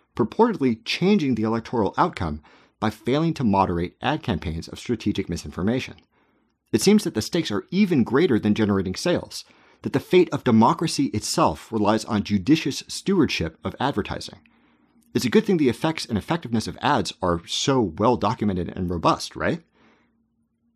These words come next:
Right? In a twenty twenty-one meta-analysis evaluating two hundred and eighty-eight studies spanning several decades, economists Shapiro, Hitch, and Tuchman looked closely at the overall effectiveness of T V ad spending,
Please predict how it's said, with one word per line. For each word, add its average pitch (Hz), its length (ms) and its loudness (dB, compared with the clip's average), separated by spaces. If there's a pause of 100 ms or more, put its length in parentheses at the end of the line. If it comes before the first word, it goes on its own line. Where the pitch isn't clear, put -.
(280)
Right? 117 240 -4 (280)
In 131 140 6
a 110 60 4
twenty 202 300 0
twenty-one 131 500 2
meta-analysis 82 1040 -2
evaluating 101 500 4
two 170 240 4
hundred 143 260 2
and 127 140 0
eighty-eight 98 340 2
studies 80 440 -2
spanning 90 320 -4
several 98 360 -2
decades, - 540 -4 (480)
economists 185 720 4
Shapiro, 151 560 4
Hitch, 123 360 -2
and 95 100 -4
Tuchman 80 520 -6
looked - 320 -4
closely 202 540 0
at 85 140 -6
the 95 140 -2
overall 131 380 4
effectiveness 95 600 -2
of - 220 -10
T 156 200 -2
V 104 280 2
ad 98 240 -2
spending, - 400 -12